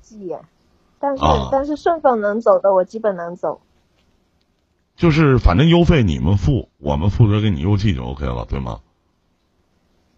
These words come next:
Speaker 1: 对，对，对，对，对。就如果说是包邮的情况下，肯定是要把那个成本
Speaker 2: 哎，你回头有什么好的一些，好的一些水果什么的，就是、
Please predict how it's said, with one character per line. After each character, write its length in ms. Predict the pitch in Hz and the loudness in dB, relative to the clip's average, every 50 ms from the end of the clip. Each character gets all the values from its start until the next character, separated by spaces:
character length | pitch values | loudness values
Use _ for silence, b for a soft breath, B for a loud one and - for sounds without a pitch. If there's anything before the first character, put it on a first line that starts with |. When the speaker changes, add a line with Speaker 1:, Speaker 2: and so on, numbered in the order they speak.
| _ _ | _ _
Speaker 1:
对， 160 | - 208 196 | 0 0 2
对， 180 | 190 190 185 | 2 0 -2
对， 220 | 175 - 180 175 165 | -2 0 -2 -2 -2
对， 160 | 170 165 147 | -2 -4 -6
对。 320 | - _ 165 156 143 - - _ _ _ _ _ _ | -6 _ -8 -8 -8 -10 -14 _ _ _ _ _ _
就 140 | - 370 370 | 0 2 2
如 160 | 302 294 302 | 2 2 2
果 140 | 311 269 233 | 2 2 2
说 180 | - 285 277 | 2 -2 -2
是 120 | 285 - 302 | -2 -6 -6
包 280 | - - 277 277 269 | 0 2 2 4 4
邮 160 | 233 214 190 | 2 2 0
的 100 | 196 214 | -2 -8
情 180 | 220 - 214 208 | -12 -12 -14 -14
况 160 | 240 262 269 | -12 -14 -14
下， 200 | 269 - 269 254 | -10 -8 -8 -8
肯 280 | - - _ - 196 180 | -10 -12 _ -18 -18 -16
定 160 | 185 202 220 | -14 -16 -14
是 80 | 214 226 | -10 -8
要 120 | 233 233 | -8 -6
把 180 | - 214 170 160 | -6 -8 -10 -10
那 100 | 180 190 | -10 -10
个 100 | 202 220 | -10 -10
成 260 | - _ - - - | -10 _ -20 -16 -6
本 80 | - 135 | -2 0
Speaker 2:
哎， 40 | 143 | 2
你 100 | 127 127 | 2 2
回 120 | 117 135 | 4 4
头 100 | 156 165 | 4 4
有 140 | 160 113 87 | 2 2 2
什 120 | 80 95 | 2 2
么 100 | 120 139 | 0 0
好 260 | 139 - - 67 57 | 0 -2 -4 -6 -6
的 140 | 62 76 101 | -4 -2 -2
一 100 | 120 127 | -2 -2
些， 380 | 117 - 123 120 123 123 127 123 | -2 -2 -2 -2 0 0 -2 -2
好 240 | - - - 76 64 | -4 -6 -8 -8 -6
的 160 | 73 92 110 | -4 -2 -2
一 80 | 120 | -2
些 300 | 117 107 117 113 117 123 | -2 0 -2 0 0 -2
水 200 | 113 - - 104 | -2 -4 -4 -4
果 220 | 113 107 95 65 64 | -2 -2 -2 -4 -4
什 100 | 71 69 | -8 -8
么 140 | 65 80 101 | -8 -6 -4
的， 220 | 98 92 92 87 | -4 -4 -6 -4
就 160 | 85 104 101 | -4 -2 -2
是、 240 | 98 104 98 95 85 | 0 0 0 -2 -2